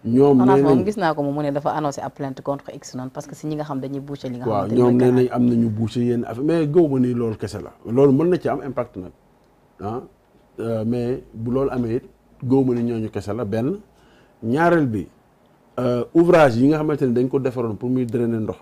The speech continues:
Speaker 1: am na, am na ay ouvrage. Parce que <laughs> bërkaati démb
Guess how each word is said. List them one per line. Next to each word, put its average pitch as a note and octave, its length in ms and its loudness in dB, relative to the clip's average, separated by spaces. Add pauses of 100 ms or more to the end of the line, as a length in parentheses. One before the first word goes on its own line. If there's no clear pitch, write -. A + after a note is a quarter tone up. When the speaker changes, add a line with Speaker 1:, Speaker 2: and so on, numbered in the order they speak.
Speaker 1:
am A3+ 140 0
na, B2 200 -4 (260)
am F3+ 100 -6
na A3 80 -4
ay D3+ 80 0
ouvrage. A#2+ 420 -6 (640)
Parce A2 140 -10
que C3+ 60 -4
<laughs> B2+ 600 -2
bërkaati C#3 400 -2
démb A#2+ 240 0